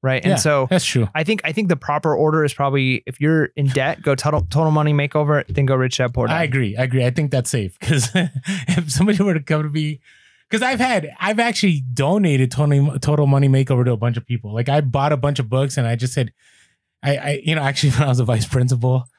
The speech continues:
Speaker 2: I don't know if I should have done this, but I'd bring people and I'm like, "Hey, listen, I, I, I hear you over the lunch tables. I think you're struggling. Like, let me tell you something that changed my life." And I'd bring out the book. I'm like, "This is yours."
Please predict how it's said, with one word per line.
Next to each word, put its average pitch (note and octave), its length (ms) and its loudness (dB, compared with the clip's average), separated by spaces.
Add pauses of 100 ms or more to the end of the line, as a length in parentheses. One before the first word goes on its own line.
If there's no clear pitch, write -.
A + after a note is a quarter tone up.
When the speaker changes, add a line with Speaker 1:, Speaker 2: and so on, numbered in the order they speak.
(120)
Speaker 2:
I B2+ 80 -2
don't B2+ 80 2
know B2 80 4
if A2+ 100 -2
I A#2 140 2
should A#2 220 0
have A2+ 80 0
done A#2+ 180 2
this, A#2+ 160 0
but A2 180 -4 (540)
I'd B2+ 120 -2
bring C3+ 180 2
people C3 200 0
and B2+ 80 2
I'm B2 80 4
like, A#2+ 160 2
"Hey, D#3+ 140 0
listen, B2+ 340 0
I, B2 240 -4 (500)
I, C3 240 -4
I B2+ 100 -4
hear D#3+ 200 -2
you D3+ 140 4
over C#3+ 180 2
the C3 100 2
lunch B2+ 300 2
tables. A#2+ 400 -2
I A2+ 120 -10
think D3+ 240 -2
you're C#3 100 -4
struggling. B2 640 0 (680)
Like, A2+ 120 -4
let C3+ 140 0
me D#3+ 80 2
tell D3 180 0
you C3+ 120 2
something B2+ 320 0
that A2+ 140 -2
changed A#2 280 -2
my A2+ 100 0
life." G#2+ 340 -2
And B2 140 -4
I'd A#2 200 -4
bring B2 160 0
out A#2+ 120 -4
the A#2+ 60 -10
book. A2 220 -6
I'm A#2 80 -4
like, G2+ 160 -4
"This A#2+ 160 0
is C3 140 4
yours." C3+ 540 2